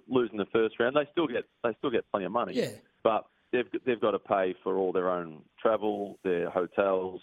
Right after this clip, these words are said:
Speaker 1: their, uh, they've gotta pay for their own coach, they've gotta pay for their masseuse or any of that sort of stuff. Uh, when you're on a cycling team, all that's taken care of, plus you get a salary. The prize money's not as good as what it is with tennis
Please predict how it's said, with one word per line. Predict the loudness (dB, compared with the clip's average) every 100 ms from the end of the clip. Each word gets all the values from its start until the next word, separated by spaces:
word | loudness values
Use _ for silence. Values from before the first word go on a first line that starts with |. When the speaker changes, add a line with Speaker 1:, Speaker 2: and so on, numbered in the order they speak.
| -4
Speaker 1:
their, | 0 0 -2 -6 _ _ _ -2
uh, | 0 0 0
they've | 0
gotta | 0
pay | 0 0
for |
their | 0 -2
own | 0
coach, | 2 2 0
they've | -2
gotta | -2 0
pay | 0 0
for | 0
their | 2 0 -4 -14
masseuse | -10 -4 -2 0
or | 0 0
any |
of | 2
that | 0 0
sort | -4
of | -4 -4
stuff. | -4 -4 -6 _ _ _ _
Uh, | -2
when | 0 2
you're | 0
on |
a | 2
cycling | 0 0 -2 -6
team, | -6 -6 -12 _
all | 0 2
that's | 0 0
taken | -2 -2 -4
care | 0 2
of, | 2 -2 _ _ _ -2
plus | -2 -2
you | -4
get | -4
a | -4 -2
salary. | -2 -2 -4 -8 _ _ _
The | -4
prize | 0 2 0
money's | -2 -2
not | -2 -4
as | -4
good | -4
as | -4
what | -2 -2
it | -4
is | -6
with | -8
tennis | -4 -4